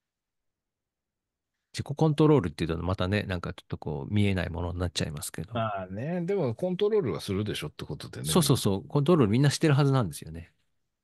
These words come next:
Speaker 2: そう。だから結局やっぱこの感覚っていうのは難しいんですよね。何か別のものと符合する言葉を選ぶと、途端にある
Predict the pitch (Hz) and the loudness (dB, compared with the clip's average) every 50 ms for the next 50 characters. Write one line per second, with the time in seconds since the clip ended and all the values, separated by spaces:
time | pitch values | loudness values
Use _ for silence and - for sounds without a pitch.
0 | _ _ - - - - - _ - 85 82 85 - 113 117 - - 170 165 165 | _ _ -16 -16 -16 -16 -16 _ -10 -10 -8 -8 -8 -10 -8 -6 -6 -6 -4 -2
1 | 170 160 160 156 147 123 - 156 165 170 180 170 - 185 180 180 - 175 165 - | -2 -2 -2 -2 -4 -4 -2 -2 -4 -2 -4 -4 -2 -2 -2 -2 -2 -4 -6 -6
2 | - - - 165 127 113 117 131 135 - - 190 180 180 202 185 147 117 101 95 | -10 -8 -4 -4 -2 -2 -2 -2 -4 -4 -4 -4 -4 -2 -2 -2 -2 -4 -4 -4
3 | 95 98 123 156 170 170 165 165 147 165 160 - 175 170 180 185 185 165 - 131 | -4 -4 -2 -2 -2 -2 -4 -6 -8 -10 -10 -8 -6 -4 -4 -2 -2 0 0 0
4 | 117 135 180 180 - 220 226 233 226 226 226 226 226 214 - 160 - - 127 113 | 0 0 -2 -2 -4 -4 -4 -4 -4 -4 -4 -4 -4 -4 -6 -6 -6 -4 -2 0
5 | 135 139 131 120 - 139 123 135 120 - 143 131 139 127 127 120 104 92 90 90 | 2 0 0 0 -2 -4 -4 -2 -2 -4 -2 -2 -2 0 0 0 0 2 0 0
6 | 85 92 85 76 73 - - 82 78 73 69 - - 110 - - 143 135 131 127 | 0 -2 -2 -4 -8 -8 -6 -4 -4 -4 -4 -6 -6 -6 -2 -2 -2 0 0 0
7 | 127 120 120 123 113 92 78 73 | 0 0 0 0 0 -2 -2 -4